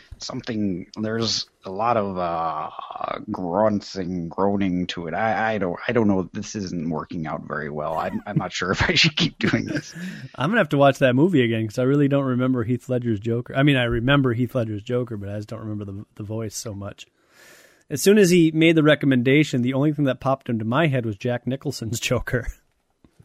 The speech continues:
Speaker 1: Do you do a Jack Nicholson's Joker?
Speaker 2: No, <laughs> but that's what popped into my head. Like, if I was gonna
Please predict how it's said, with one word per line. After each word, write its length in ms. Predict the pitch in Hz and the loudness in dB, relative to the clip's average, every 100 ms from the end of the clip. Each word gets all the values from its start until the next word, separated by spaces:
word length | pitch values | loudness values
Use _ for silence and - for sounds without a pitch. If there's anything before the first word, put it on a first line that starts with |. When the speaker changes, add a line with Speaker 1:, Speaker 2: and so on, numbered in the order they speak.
| - | -6
Speaker 1:
Do 80 | 110 | -2
you 60 | |
do 160 | 107 104 | 2 2
a 40 | |
Jack 240 | 98 98 95 | 4 2 2
Nicholson's 460 | 107 117 110 120 | 0 0 -2 -2
Joker? 400 | 113 117 120 123 - | 0 -2 0 -4 -4
Speaker 2:
No, 460 | 160 196 220 113 92 135 | -2 0 2 0 -2 -4
<laughs> 120 | - 208 | 0 4
but 280 | 190 208 | 6 4
that's 260 | 190 190 - | 4 2 4
what 160 | 185 165 | 2 4
popped 380 | 165 196 - | 4 4 6
into 120 | 160 147 | 4 6
my 120 | 139 | 6
head. 240 | 135 165 | 8 6
Like, 120 | 143 | 4
if 60 | 135 | 4
I 60 | 135 | 2
was 80 | |
gonna 240 | 147 139 | 4 0